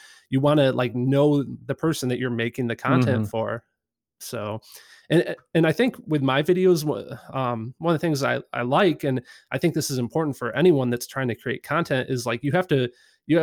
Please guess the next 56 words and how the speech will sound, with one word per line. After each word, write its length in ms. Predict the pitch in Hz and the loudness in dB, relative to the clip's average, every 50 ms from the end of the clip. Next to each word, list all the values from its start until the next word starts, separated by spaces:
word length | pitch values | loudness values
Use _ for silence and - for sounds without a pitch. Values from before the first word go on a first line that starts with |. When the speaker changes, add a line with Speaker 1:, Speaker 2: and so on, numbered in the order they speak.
| - - - | 0 0 2
Speaker 1:
almost 320 | 170 196 226 220 220 - | 4 6 6 4 4 2
have 260 | 165 156 151 - - - | 2 0 0 -2 -4 -8
to 80 | 160 | -8
be, 300 | 139 113 131 135 147 143 | -6 -2 0 2 2 2
like, 320 | 139 139 131 123 123 - - | 2 2 0 -2 -4 -4 -6
your 240 | 123 131 123 - 104 | -6 -6 -4 -4 -2
own 400 | 139 139 135 139 131 131 127 123 | -2 0 0 0 0 -2 -4 -6
target 340 | - - 135 131 127 131 - - | -6 -4 -4 -2 -2 -4 -2 -2
audience. 460 | 120 120 143 180 233 302 - - - | -2 0 0 0 -2 -2 -4 -2 -2
Like, 140 | 135 127 123 | -2 -2 -2
you, 120 | - 143 - _ - 151 - _ | -4 -6 -6 _ -12 -18 -10 _
I 80 | - 156 | -4 0
feel 180 | 151 202 196 | 4 6 6
like 220 | 196 185 165 143 - - | 6 6 4 2 -2 -4
I 180 | - 131 139 156 | -2 0 2 4
need 200 | 156 156 151 147 | 4 4 4 4
to 60 | 135 123 | 2 0
be 340 | 110 139 139 135 131 135 127 - _ _ - | 0 0 0 2 0 0 -2 -4 _ _ -8
the 80 | 131 | -8
definition 640 | 127 110 151 151 151 - 143 135 139 131 - - 135 123 | -4 -2 -2 -2 0 0 0 0 0 0 -2 -2 -2 -2
of 80 | 120 | -2
my 160 | 123 120 120 | -2 -2 -4
target 340 | 113 - 123 123 123 120 117 - | -4 -4 -4 -4 -2 -2 -4 -2
audience. 440 | 120 123 127 127 120 120 120 - | -2 -2 -2 0 -2 -2 -2 -2
That 160 | - 123 123 120 | -2 -2 0 0
way, 300 | 143 131 131 131 123 - _ _ _ _ _ _ _ _ _ _ _ | 0 0 0 0 -2 -4 _ _ _ _ _ _ _ _ _ _ _
as 160 | - 151 147 | 2 2 4
I 80 | 165 151 | 4 2
continue 380 | 139 170 156 - 180 175 156 151 | 2 2 0 4 4 6 6 6
to 60 | 147 | 6
make 180 | 151 143 131 | 4 2 2
more 240 | 135 135 139 131 120 | 0 0 0 0 0
videos, 540 | 113 160 175 180 156 143 135 135 131 127 - | 0 0 2 4 4 4 4 2 2 0 -2
like, 140 | 131 123 120 127 | -2 -4 -2 -4
I'm 120 | 120 120 - | -4 -2 2
interested 520 | 170 202 202 - 165 139 - - 147 139 | 2 2 2 2 0 -2 0 0 0 0
in 120 | 139 131 131 | 0 0 0
what 160 | 127 131 131 | 0 0 0
I'm 140 | 127 127 117 | -2 -2 -2
actually 480 | - 131 127 - - - 120 113 113 110 131 - - | -4 -4 -6 -6 -6 -6 -6 -6 -6 -8 -12 -18 -10
talking 380 | - - 151 147 - 139 123 | -4 -2 -2 -2 -2 -2 -4
about. 320 | 113 107 107 107 107 110 - | -2 -2 0 0 0 -2 -2
Otherwise, 640 | - 131 143 139 131 131 127 127 127 123 120 127 131 - - - - 80 82 | 0 0 2 2 2 2 2 2 0 0 -2 -6 -8 -12 -12 -16 -14 -10 0
I 60 | 107 | 4
feel 80 | 151 143 | 6 6
Speaker 2:
Oh, 20 | 131 113 | 8 8
Speaker 1:
like 60 | 107 | 8
it 40 | 110 | 8
Speaker 2:
yeah. 180 | 110 104 101 98 | 6 6 4 2
Speaker 1:
would 100 | 92 110 | 2 2
start 100 | 135 143 | 4 6
Speaker 2:
I 40 | 160 | 8
mean, 140 | 170 156 | 8 8
Speaker 1:
to 60 | 147 165 | 8 8
Speaker 2:
you 80 | 170 160 | 8 6
have, 260 | 151 - 143 131 | 6 4 2 0